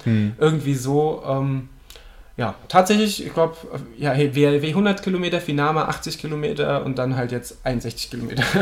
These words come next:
Speaker 2: Äh,
Speaker 1: Krass.
Speaker 2: kann man mal machen. War auf jeden Fall ein, ein super, ein super cooles Gefühl, war ein super euphori-, euphorisierendes Gefühl, wenn es natürlich auch nicht mithält mit diesem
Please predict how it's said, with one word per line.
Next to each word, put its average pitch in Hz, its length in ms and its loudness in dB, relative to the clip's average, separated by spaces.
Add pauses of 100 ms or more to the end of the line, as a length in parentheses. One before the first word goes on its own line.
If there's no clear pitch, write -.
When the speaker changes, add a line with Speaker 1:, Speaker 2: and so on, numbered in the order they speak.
(800)
Speaker 2:
Äh, 156 120 8
Speaker 1:
Krass. - 280 0 (140)
Speaker 2:
kann 214 120 4
man 240 100 8
mal 220 100 8
machen. 202 220 4
War 156 120 6
auf 165 100 0
jeden 180 140 2
Fall 165 340 2 (240)
ein, 147 260 -4
ein 143 40 -4
super, 185 520 6
ein 151 120 -6
super 170 320 0
cooles 170 400 -6
Gefühl, 180 340 0
war 156 80 6
ein 147 100 0
super 156 200 -4
euphori-, 160 520 -2 (100)
euphorisierendes 151 720 0
Gefühl, 190 360 0
wenn 160 120 0
es - 180 -10
natürlich 147 340 -6
auch 147 60 -4
nicht 143 160 -2
mithält 151 320 -4
mit 139 100 -2
diesem 135 280 0